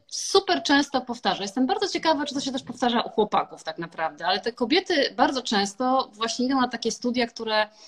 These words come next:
albo wynikają z tego, że okej, jestem lepsza z matematyki, to pójdę, czy tam z polskiego, to pójdę dokładnie na tłumacza,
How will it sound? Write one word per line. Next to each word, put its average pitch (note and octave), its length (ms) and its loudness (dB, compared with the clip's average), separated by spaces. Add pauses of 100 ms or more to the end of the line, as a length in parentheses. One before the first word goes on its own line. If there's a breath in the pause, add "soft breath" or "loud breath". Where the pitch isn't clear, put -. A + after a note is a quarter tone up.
(360 loud breath)
albo C4+ 360 6
wynikają B3+ 500 2
z A#3+ 80 -8
tego, A#3 240 -2
że A3+ 100 -6
okej, B3 280 2
jestem A#3 300 0
lepsza A#3 300 -2
z G#3 60 -4
matematyki, A3 680 -2
to G#3 80 -4
pójdę, G#3 500 2
czy - 60 -10
tam G#3 140 0
z - 60 -12
polskiego, G#3+ 420 0
to G#3 120 -8
pójdę G#3 600 4
dokładnie F#3+ 540 6
na F#3+ 120 -4
tłumacza, G3 640 0